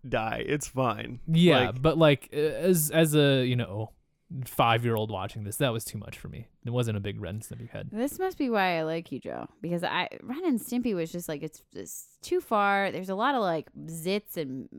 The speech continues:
Speaker 3: barf and nose picking and, like,
Speaker 1: Yeah, it's
Speaker 2: Mm-hmm.
Speaker 1: gross as hell.
Speaker 3: I
Speaker 2: Yeah.
Speaker 3: don't understand it, so definitely kill the shit out of that.
Speaker 1: Yeah, I see. I'm, I'm going for the story.
Speaker 2: Mm-hmm.
Speaker 1: You know,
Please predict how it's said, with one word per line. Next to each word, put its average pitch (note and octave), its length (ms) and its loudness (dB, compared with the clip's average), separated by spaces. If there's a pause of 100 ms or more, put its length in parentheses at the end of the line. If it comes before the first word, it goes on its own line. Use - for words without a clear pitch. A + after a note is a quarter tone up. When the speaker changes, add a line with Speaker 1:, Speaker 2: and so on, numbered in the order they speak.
(120)
Speaker 3:
barf F#3+ 380 0
and D3 260 -4
nose F#3 320 2
picking G#3+ 540 -2
and, D#3 140 -2
like, C3 320 -8
Speaker 1:
Yeah, A#2+ 180 2
it's B2+ 100 0
Speaker 2:
Mm-hmm. - 160 -8
Speaker 1:
gross F#3 300 2
as A2 100 -10
hell. E3 400 -6 (140)
Speaker 3:
I F#3+ 120 4
Speaker 2:
Yeah. B3+ 40 4
Speaker 3:
don't D4 220 6
understand G3 560 -2
it, F#3+ 180 2
so F#3 260 2
definitely F#3 560 -2
kill D3+ 240 -6
the C#3 80 -6
shit C#3 220 -12
out G2+ 220 -12
of B1+ 60 -14
that. - 200 -14 (240)
Speaker 1:
Yeah, F2+ 100 -16 (140)
I D#3 140 2
see. - 180 -4
I'm, A3+ 340 0 (100)
I'm G#3+ 320 0
going E3+ 260 4
for B2 100 -6
the G#2+ 100 -8
story. A2 680 -6 (140)
Speaker 2:
Mm-hmm. B2 140 4
Speaker 1:
You C3 100 4
know, G#2+ 280 -6